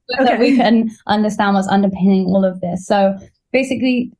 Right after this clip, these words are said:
Speaker 1: processes within the human body produce these volatile organic compounds, or V O Cs. And these are compounds that are emitted from the body. They have a high vapor pressure and they're gaseous at room temperature. So basically, we're just emitting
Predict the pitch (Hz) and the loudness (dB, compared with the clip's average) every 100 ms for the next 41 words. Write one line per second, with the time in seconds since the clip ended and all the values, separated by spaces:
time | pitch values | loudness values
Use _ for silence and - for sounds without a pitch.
0 | _ _ _ - 269 277 320 311 277 247 | _ _ _ -4 -4 -2 -2 -2 -2 -2
1 | 226 220 220 214 202 196 180 185 185 202 | -2 -2 -2 -2 -2 -2 -2 -4 -4 -4
2 | 180 190 190 202 190 180 - 190 196 196 | -2 -4 -4 -4 -4 -6 -4 -2 -2 -2
3 | 190 185 185 175 180 - 214 220 220 220 | -4 -4 -4 -4 -4 -2 -2 -2 -2 -2
4 | 220 185 180 180 190 170 - - 156 - | -2 -2 -2 0 -2 -2 -8 -12 -14 -14
5 | _ _ - _ - 208 208 202 233 262 | _ _ -20 _ -6 -4 -4 -2 0 0
6 | 277 277 233 214 208 208 190 190 190 196 | -2 0 0 0 -2 -2 0 2 2 0
7 | 208 196 196 190 185 175 180 180 175 190 | -4 -2 0 0 0 -2 0 -2 -2 -2
8 | 185 180 180 240 254 220 208 190 190 185 | -2 -2 -4 -4 -2 -2 -4 -4 -4 -4
9 | 185 180 180 180 180 180 - 180 - - | -4 -2 0 -2 -2 -8 -6 -6 -6 -8
10 | - - 202 202 - - 185 - 196 226 | -8 -8 -8 -8 -8 -8 -8 -4 -2 -2
11 | 226 196 - 190 185 185 190 196 196 233 | -4 -6 -4 -2 0 -2 0 2 2 2
12 | 214 190 | 0 -2